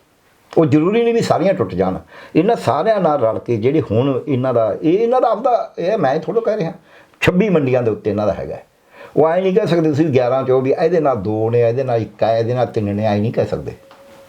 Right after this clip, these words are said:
ਉਹ ਜਿਹੜੀ ਉਹਦੇ ਆਲੇ ਦੁਆਲੇ ਆ, ਸਮਝ ਗਏ ਨਾ? ਹੁਣ ਜੇ ਕੋਈ ਕਹੇ ਵੀ ਸੁਸਾਇਟੀ 'ਚ ਘਰ ਕਿੰਨੇ ਹੁੰਦੇ ਨੇ, ਆਹ ਸੁਸਾਇਟੀ 'ਚ ਪੰਜ ਸੌ ਘਰ ਆ, ਉੱਥੇ ਮੈਂ ਪਿੱਛੇ ਕਿਰਾਏ 'ਤੇ ਜਿੱਥੇ ਰਹਿੰਦਾ ਸੀ, ਉੱਥੇ ਜਿਹੜਾ ਸੀ ਉਹ ਸ-, ਦੋ ਢਾਈ ਸੌ ਸੀ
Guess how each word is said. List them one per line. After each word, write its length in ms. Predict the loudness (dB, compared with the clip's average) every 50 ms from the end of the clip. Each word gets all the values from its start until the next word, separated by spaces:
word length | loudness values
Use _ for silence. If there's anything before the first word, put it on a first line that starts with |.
| -20 -20 -20 -20 -20 -20 -20 -20 -20 -8 2 2
ਉਹ 80 | 2 4
ਜਿਹੜੀ 300 | 4 2 2 4 2 2
ਉਹਦੇ 180 | 2 2 2
ਆਲੇ 120 | 0 2 0
ਦੁਆਲੇ 280 | 0 0 0 0 -2
ਆ, 40 | -4 -6 -14 -20 -20 -20 -20 _ -20 -20 -20 -20 -20 -20 -20 -20 -18 -18 -16 -16 -18 -20 -20 -20 -20 -20 -20 -20 -20 -20 -20 -20 -18 -12 -2 0
ਸਮਝ 160 | 0 2 2
ਗਏ 80 | 2 0
ਨਾ? 100 | 0 -4 -8 -12 -16 -18 -16 -14 -12 -4 -2
ਹੁਣ 80 | 0 2
ਜੇ 80 | 2
ਕੋਈ 140 | 2 2 2
ਕਹੇ 120 | 2 2 2
ਵੀ 100 | 2 0
ਸੁਸਾਇਟੀ 400 | 0 0 2 2 2 2 2 -2
'ਚ 140 | 2 2
ਘਰ 80 | 2 2
ਕਿੰਨੇ 260 | 2 2 2 2 2
ਹੁੰਦੇ 200 | 2 2 2 0
ਨੇ, 140 | 0 -2 -4 -6 -14 -20 -16 -6 0
ਆਹ 180 | 0 2 2 2
ਸੁਸਾਇਟੀ 340 | 0 0 2 2 2 2 2
'ਚ 80 | 0
ਪੰਜ 260 | 0 0 0 -2 0 -2
ਸੌ 120 | -2 0
ਘਰ 160 | 0 2 2
ਆ, 60 | 2
ਉੱਥੇ 200 | 0 0 -2 -2
ਮੈਂ 120 | -2 -2 -2
ਪਿੱਛੇ 280 | -2 -2 -4 -2 -2
ਕਿਰਾਏ 240 | 0 2 2 2 0
'ਤੇ 120 | 0 -2 -4
ਜਿੱਥੇ 280 | -4 -4 -2 -2 0
ਰਹਿੰਦਾ 240 | 0 0 2 2 0
ਸੀ, 260 | 0 0 -2 -2 -4 -6 -18 -20 -20 -14 _ 0
ਉੱਥੇ 240 | 0 0 2 2 2
ਜਿਹੜਾ 200 | 2 4 2 2
ਸੀ 180 | 2 2 2 2
ਉਹ 160 | 2 2 0
ਸ-, 100 | 0 -2 -2 -2
ਦੋ 300 | -2 -4 0 0 0 2
ਢਾਈ 180 | 2 0 0
ਸੌ 140 | 0 -2 -4
ਸੀ 140 | -4 -6